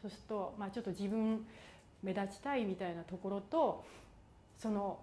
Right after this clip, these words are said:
目的、オケジョンに、あの、準じて、あんまり目立ちすぎると悪いみたいな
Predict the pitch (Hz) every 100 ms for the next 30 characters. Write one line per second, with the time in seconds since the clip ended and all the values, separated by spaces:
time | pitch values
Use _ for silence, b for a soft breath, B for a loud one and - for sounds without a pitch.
0 | 247 208 214 220 214 196 226 220 208 190
1 | 220 277 208 - 185 185 175 185 196 190
2 | 196 294 294 196 - 254 320 349 339 320
3 | 320 320 - 302 294 202 180 175 185 165
4 | - -